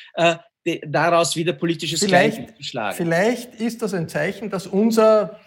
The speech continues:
Speaker 2: gut, doch eigentlich gut funktionierendes politisch, halbwegs gut funktionierendes politisches System,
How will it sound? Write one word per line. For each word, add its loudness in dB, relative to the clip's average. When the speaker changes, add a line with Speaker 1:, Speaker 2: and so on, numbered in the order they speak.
Speaker 2:
gut, -2
doch -8
eigentlich -2
gut -4
funktionierendes -4
politisch, -8
halbwegs -6
gut -6
funktionierendes -10
politisches -4
System, -4